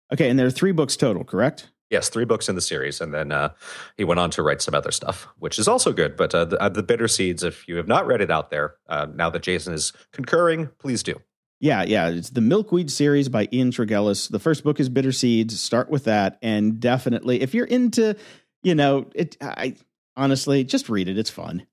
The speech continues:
Speaker 2: Yeah.
Speaker 1: I mean, if you listen to this show, you probably have the same sensibilities.
Speaker 2: Yeah, it's, you know, revisionist history slash science slash mythology slash weirdness. It's great.
Speaker 1: Okay, so I wanna talk, uh, for a second here about, so I listened to Bitter Seeds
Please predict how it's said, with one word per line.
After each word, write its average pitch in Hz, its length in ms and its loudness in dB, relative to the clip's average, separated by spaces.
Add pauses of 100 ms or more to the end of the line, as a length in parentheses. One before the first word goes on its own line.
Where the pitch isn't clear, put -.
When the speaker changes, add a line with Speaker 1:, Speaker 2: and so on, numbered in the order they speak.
(320)
Speaker 2:
Yeah. - 140 2
Speaker 1:
I 139 60 4
mean, 139 160 4
if 156 140 2
you 202 120 4
listen 190 240 2
to 165 60 6
this 139 120 2
show, 117 460 2
you 127 160 2
probably 107 460 0
have 95 160 2
the 95 60 -4
same 90 240 0
sensibilities. - 760 -6 (420)
Speaker 2:
Yeah, - 140 -4 (100)
it's, - 260 -6 (140)
you 202 80 -4
know, 101 180 0 (140)
revisionist 104 480 0
history 85 420 0
slash 78 460 0 (100)
science 78 420 0
slash - 440 -2
mythology 78 480 0
slash - 500 -4
weirdness. 82 600 0
It's 151 120 -6
great. - 200 -2 (540)
Speaker 1:
Okay, 170 280 0
so 127 400 0
I 123 60 -4
wanna 156 180 0
talk, 160 220 0
uh, 123 100 2 (100)
for - 140 0
a 110 40 0
second 127 440 0
here 104 200 0
about, 110 400 0
so 185 100 2
I 160 140 2
listened 214 360 2
to 214 60 0
Bitter 180 240 2
Seeds 123 500 2